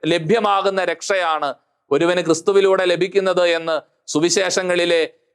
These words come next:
ഈശോയുടെ രോഗശാന്തി ശുശ്രൂഷകളും അത്ഭുതങ്ങളും വ്യക്തമാക്കുന്നുണ്ട്.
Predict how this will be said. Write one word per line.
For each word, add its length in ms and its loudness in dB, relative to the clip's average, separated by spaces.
ഈശോയുടെ 500 2
രോഗശാന്തി 580 0
ശുശ്രൂഷകളും 840 -2
അത്ഭുതങ്ങളും 760 0
വ്യക്തമാക്കുന്നുണ്ട്. 840 -4